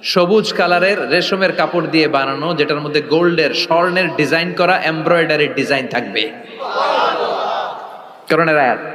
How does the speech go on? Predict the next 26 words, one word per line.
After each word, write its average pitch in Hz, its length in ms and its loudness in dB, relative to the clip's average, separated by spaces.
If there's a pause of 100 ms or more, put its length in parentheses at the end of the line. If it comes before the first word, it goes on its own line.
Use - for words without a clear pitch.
(680)
গ্রিন 196 500 2
ফাইন 190 280 0
সিল্ক, 160 320 2 (540)
পাতলা 175 340 2
মিহি 190 440 0 (800)
রেশমের 139 380 0
কাপড়, 98 540 -6 (200)
আর 127 180 0
স্বর্ণ 196 420 2
দিয়ে 196 220 4
ডিজাইন 175 360 0
করে 160 160 2
এমব্রয়ডারি 160 480 2
করা 131 200 2
থাকবে। - 320 -6 (1000)
আর 190 240 0
সব 208 280 2
জান্নাতীদের 208 580 0
হাতের 196 340 2
মধ্যে 214 300 2
ব্রেসলেট 202 500 0
পরায় 214 240 4
দিবে 214 220 2
কে? 175 300 0 (960)
স্বর্ণের 110 540 0
ব্রেসলেট। 107 680 -2